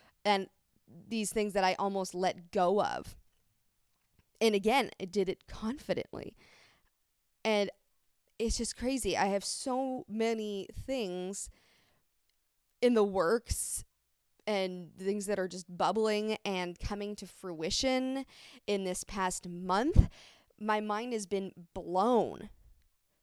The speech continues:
My, my fourth quarter of twenty nineteen is and will be with, filled with, with more positive change and growth than in the entire, like,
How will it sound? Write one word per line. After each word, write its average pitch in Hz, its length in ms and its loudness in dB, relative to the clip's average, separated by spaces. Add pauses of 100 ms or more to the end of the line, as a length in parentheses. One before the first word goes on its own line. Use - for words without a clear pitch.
My, 214 440 2
my 220 160 0
fourth 269 480 -2
quarter 240 360 2
of 190 240 0
twenty 220 300 -2
nineteen 196 640 -4 (120)
is 202 460 2 (120)
and 185 420 -6
will 190 460 0 (120)
be 196 420 -2
with, 175 220 -2 (520)
filled 202 520 6 (120)
with, 208 300 0 (380)
with 208 180 -4
more 208 500 2 (880)
positive 226 540 2
change 196 580 2
and 190 200 -6
growth 196 540 4
than 202 240 2
in 196 280 0
the 196 300 -6 (420)
entire, 202 760 2 (1160)
like, 202 200 2